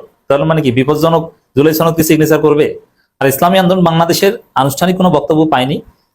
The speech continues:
দ্বিতীয় তৃতীয় সারির চিন্তকদের সাথে আলোচনা করে যেটা জানতে পেরেছি তাদের মতে, মত এটাই।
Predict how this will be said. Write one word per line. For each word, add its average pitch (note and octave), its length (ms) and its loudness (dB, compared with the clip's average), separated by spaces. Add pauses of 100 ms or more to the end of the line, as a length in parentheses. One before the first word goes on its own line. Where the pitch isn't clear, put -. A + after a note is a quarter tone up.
(220)
দ্বিতীয় C#3 320 2
তৃতীয় D#3+ 280 2
সারির F3+ 260 0
চিন্তকদের D#3 400 -2
সাথে D#3 200 -2
আলোচনা D3 280 -2
করে C#3 220 0
যেটা A#2+ 220 -2
জানতে G#2+ 260 -2
পেরেছি E3+ 260 0
তাদের D#3 260 0
মতে, D#3 360 -2
মত B2+ 160 -2 (100)
এটাই। G#2+ 240 -4